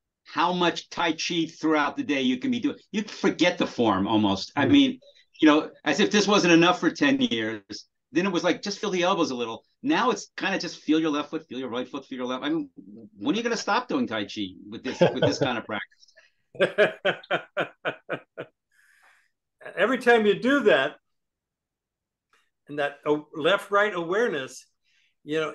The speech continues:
Speaker 3: it makes connections, makes new neural connections in your, in your brain, and you're, you're able to, to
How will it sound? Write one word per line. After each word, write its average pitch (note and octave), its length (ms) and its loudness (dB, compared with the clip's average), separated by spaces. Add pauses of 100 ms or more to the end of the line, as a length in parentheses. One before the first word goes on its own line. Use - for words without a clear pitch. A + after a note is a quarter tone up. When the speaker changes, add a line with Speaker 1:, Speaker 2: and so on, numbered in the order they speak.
Speaker 3:
it E3+ 380 2 (1080)
makes F3+ 300 -6
connections, F#3 580 -4
makes D#3 220 -6
new D#3+ 180 -4
neural D3+ 240 2
connections B2+ 600 -10
in A2+ 120 -14
your, A2+ 160 -10
in A#2 140 -14
your A2+ 120 -10
brain, B2 400 -6
and A#2 140 -8
you're, A2+ 260 -6 (320)
you're C#3 140 -2
able D3 360 4
to, C#3+ 440 0 (1700)
to C#3 640 -4